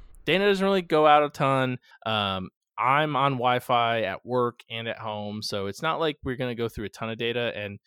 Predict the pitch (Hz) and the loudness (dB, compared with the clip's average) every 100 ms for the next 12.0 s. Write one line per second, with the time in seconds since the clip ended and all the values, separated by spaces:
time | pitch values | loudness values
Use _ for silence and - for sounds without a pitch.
0 | _ - 165 175 170 147 120 - _ - | _ -2 -2 2 2 2 0 -2 _ -8
1 | 110 104 107 - 107 98 - - - 101 | -6 -2 -4 -2 -4 -4 -10 -16 -10 -6
2 | 98 92 98 113 120 - 110 101 92 - | -6 -8 -6 -4 -4 -6 -8 -8 -10 -14
3 | - 113 107 - 123 151 139 139 123 120 | -8 -6 -6 -6 -6 -4 -2 -2 -2 -2
4 | 120 113 - 113 98 - 127 123 110 104 | -4 -6 -6 -8 -8 -8 -6 -4 -6 -4
5 | 117 104 104 101 113 104 98 - - - | -4 -2 -4 -8 -6 -6 -6 -10 -20 -10
6 | 113 90 - 95 - 71 76 60 - - | -8 -6 -6 -6 -6 -12 -12 -16 -16 -8
7 | 107 95 - _ - 117 98 92 - _ | -6 -6 -12 _ -6 -2 -2 -2 -10 _
8 | - 135 127 113 160 170 175 156 139 - | -2 0 0 0 2 2 0 -4 -4 -4
9 | 151 139 160 156 131 120 - - 123 117 | -4 -2 2 2 2 -2 -6 -8 -4 -2
10 | 113 107 - - _ 113 107 117 120 117 | -4 -6 -12 -20 _ -8 -2 0 0 -2
11 | 117 110 - 107 101 95 92 92 90 95 | -6 -8 -10 -10 -6 -8 -8 -10 -10 -12